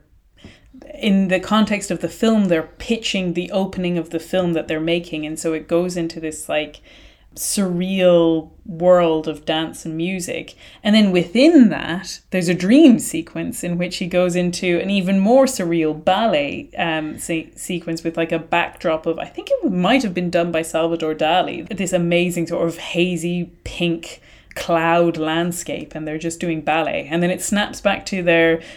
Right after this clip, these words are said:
nineteen twenties cool cat jazz intro to the film, and then obviously it snaps back out of that into the film. Um, and I think there was, like, a confidence in some way that, that audiences wanted to see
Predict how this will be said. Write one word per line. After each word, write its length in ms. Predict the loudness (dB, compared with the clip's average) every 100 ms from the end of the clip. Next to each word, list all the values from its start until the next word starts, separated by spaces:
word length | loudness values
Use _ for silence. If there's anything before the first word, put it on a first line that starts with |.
| -2
nineteen 420 | 2 2 0 -2
twenties 680 | 2 2 0 -2 -2 -2 -2
cool 500 | -8 -6 0 4 4
cat 460 | 2 -2 -6 -6 -8
jazz 760 | -2 0 0 -2 -4 -8 -14 -20 -20 _ _
intro 480 | 2 2 2 2 2
to 120 | 0
the 80 | -4
film, 380 | 2 4 4 2
and 100 | -2
then 100 | -2
obviously 380 | -2 -2 -2
it 100 | -2
snaps 300 | -2 -6 -6
back 280 | 0 0 2
out 220 | 0 0
of 80 | 0
that 220 | 2 2
into 180 | 0 -10
the 120 | -12
film. 460 | -4 2 2 0 -8 -14 -18 -10 -2
Um, 320 | 2 2 0
and 80 | 2
I 80 | 2
think 160 | 2 -2
there 100 | -2
was, 160 | 0
like, 180 | 2 2
a 80 | 0
confidence 680 | 2 2 2 -2 -6 -6 -8
in 80 |
some 240 | -4 -4 -2
way 160 | -2
that, 340 | 0 -2 -2 _ -4
that 380 | 2 2 0 -10 4
audiences 720 | 8 10 10 8 6 2 0
wanted 480 | 4 4 4 -2 -4
to 100 | -4
see 800 | -4 -4 -2 0 0 -2 -4 -8